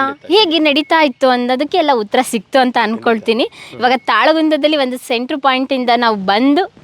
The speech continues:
Speaker 2: ಟೆಂಪಲ್ಗೆ ಹೋಗ್ತಾ ಇದ್ವಿ. ಸರ್, ಈ ದೇವಸ್ಥಾನದ ಹಿನ್ನೆಲೆ ಏನು? ಹೋಗ್ತಾ ಹೋಗ್ತಾ ಮಾತಾಡೋಣ ಬನ್ನಿ.
Speaker 1: ಇದು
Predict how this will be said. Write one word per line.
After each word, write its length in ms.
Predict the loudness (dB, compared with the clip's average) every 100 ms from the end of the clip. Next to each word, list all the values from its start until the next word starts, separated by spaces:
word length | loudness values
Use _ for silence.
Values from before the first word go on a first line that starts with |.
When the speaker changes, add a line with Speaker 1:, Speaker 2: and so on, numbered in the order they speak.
| -4
Speaker 2:
ಟೆಂಪಲ್ಗೆ 400 | -2 2 2 2
ಹೋಗ್ತಾ 300 | 2 0 -2
ಇದ್ವಿ. 220 | -2 -4 -10
ಸರ್, 240 | -2 2 2
ಈ 100 | 2
ದೇವಸ್ಥಾನದ 560 | 2 2 2 0 2 0
ಹಿನ್ನೆಲೆ 520 | 0 0 0 0 -2
ಏನು? 160 | -6
ಹೋಗ್ತಾ 320 | -4 -4 0 -2
ಹೋಗ್ತಾ 260 | 0 -2
ಮಾತಾಡೋಣ 460 | 0 0 0 0 0
ಬನ್ನಿ. 360 | -2 -2 -2 -4 -10 _ _ -20 -20 _ _ _ -20 _ -20 -20 -20 -2
Speaker 1:
ಇದು 420 | 2 4 6 4